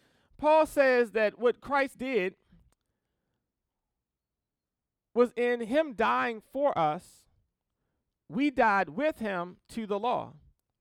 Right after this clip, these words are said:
So with respect to the law, we are dead. It has no more power over us. It cannot control us. It cannot kill us.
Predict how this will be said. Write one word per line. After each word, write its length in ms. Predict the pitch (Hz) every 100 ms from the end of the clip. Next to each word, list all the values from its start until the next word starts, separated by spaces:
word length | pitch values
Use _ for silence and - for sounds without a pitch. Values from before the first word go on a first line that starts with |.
| _
So 140 | - 262
with 160 | 240
respect 480 | - 226 - 240 233
to 80 | 240
the 140 | 196
law, 400 | 196 285 285 214
we 200 | 143 220
are 120 | 226 196
dead. 400 | 247 262 175 170
It 100 | 208
has 220 | 196 190
no 120 | 214
more 160 | 202 175
power 360 | 247 262 294
over 240 | 269 269 254
us. 420 | 233 233 226 - _ _ _
It 160 | 226 -
cannot 300 | 220 180 -
control 520 | 143 - 262 269 262
us. 300 | 254 247 -
It 140 | 208
cannot 340 | - 185 147 143
kill 240 | - 269
us. 280 | 262 247